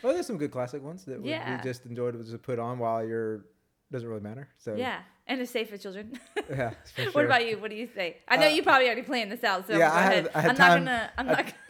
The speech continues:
Speaker 1: I did have
Speaker 2: gonna
Speaker 1: time to think about this,
Speaker 2: carry it
Speaker 1: so
Speaker 2: out.
Speaker 1: <laughs> I know, right? Um, so I'm kinda all over, but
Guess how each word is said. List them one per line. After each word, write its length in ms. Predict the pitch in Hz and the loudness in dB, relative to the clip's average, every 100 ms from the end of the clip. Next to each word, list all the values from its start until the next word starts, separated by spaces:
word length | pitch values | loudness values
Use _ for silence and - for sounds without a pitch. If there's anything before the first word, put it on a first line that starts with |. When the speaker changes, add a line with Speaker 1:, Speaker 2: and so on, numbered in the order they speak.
| - | -2
Speaker 1:
I 40 | |
did 140 | 160 185 | 4 6
have 80 | 180 | 6
Speaker 2:
gonna 100 | 330 | 6
Speaker 1:
time 180 | 170 160 | 4 4
to 40 | |
think 220 | 160 151 | 2 2
about 220 | 147 147 | 4 4
this, 160 | 139 143 | 4 2
Speaker 2:
carry 240 | 381 - | 4 4
it 40 | - | 4
Speaker 1:
so 60 | 185 - - - | 2 0 0 -2
Speaker 2:
out. 120 | - - 587 - - - - 240 269 - | -2 -4 -10 -8 -14 -12 -10 -4 -4 0
Speaker 1:
<laughs> 0 | |
I 140 | 147 | 2
know, 120 | 143 135 | 2 2
right? 1080 | 123 123 - 427 - 262 - 339 156 311 | 2 -2 -6 -10 -8 -8 -6 -8 -8 -2
Um, 540 | 156 143 127 120 117 - | 2 4 4 0 -2 -10
so 580 | 151 165 156 143 143 127 143 | -2 2 4 4 2 0 -4
I'm 120 | 147 | -4
kinda 200 | 170 139 | 0 0
all 260 | 123 135 139 | 2 2 2
over, 320 | 143 139 135 | 2 0 -2
but 500 | 120 120 113 - | 0 0 -2 -10